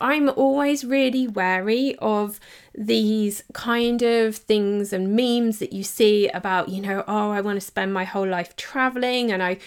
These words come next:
want to earn so much money that I can do X, Y, and Z and have this amazing house," and that sort of thing. And I have a really, really great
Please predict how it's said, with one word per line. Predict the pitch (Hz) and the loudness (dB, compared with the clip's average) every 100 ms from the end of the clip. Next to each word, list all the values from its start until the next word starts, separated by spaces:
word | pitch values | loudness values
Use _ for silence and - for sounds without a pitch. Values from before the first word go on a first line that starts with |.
| - - - | -20 -20 -2
want | 214 | 0
to | 214 - | 2 2
earn | 220 214 214 | 2 2 0
so | 214 233 208 | -2 0 0
much | 202 - | -2 -2
money | 214 247 247 240 240 | 0 0 0 0 0
that | 208 180 - | 0 -2 0
I | 202 202 196 202 | 0 2 0 -2
can | - 208 | -4 -2
do | 208 190 - | 0 -2 2
X, | 190 - - | 2 2 -4
Y, | 196 190 | -2 -2
and | 180 | 0
Z | 175 | 4
and | 226 226 214 196 | 6 6 2 -4
have | - - - | -2 -4 -2
this | 170 - - | -8 -8 -8
amazing | 190 196 190 190 175 190 | -4 -2 -2 -4 -6 -6
house," | - 240 240 240 202 | 0 2 2 -4 -6
and | 190 | -6
that | 185 - | -6 -8
sort | 180 180 | -10 -12
of | |
thing. | - - - - - - - - - | -14 -14 -14 -16 -20 -20 -20 -8 2
And | 226 233 - | 2 2 0
I | 262 311 | 2 2
have | 339 294 240 | 0 -2 -2
a | |
really, | 220 233 262 285 269 | -2 4 4 4 2
really | 247 220 202 | 2 0 -2
great | - 202 196 - - | -2 -2 0 -4 -10